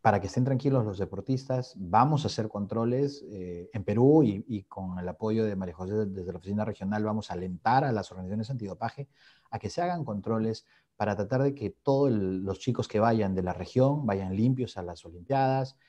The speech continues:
y tengamos un deporte completamente limpio.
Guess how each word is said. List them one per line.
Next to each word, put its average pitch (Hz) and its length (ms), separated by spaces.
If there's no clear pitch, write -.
y 110 120
tengamos 98 420
un 95 100
deporte 92 360
completamente 90 880
limpio. 82 260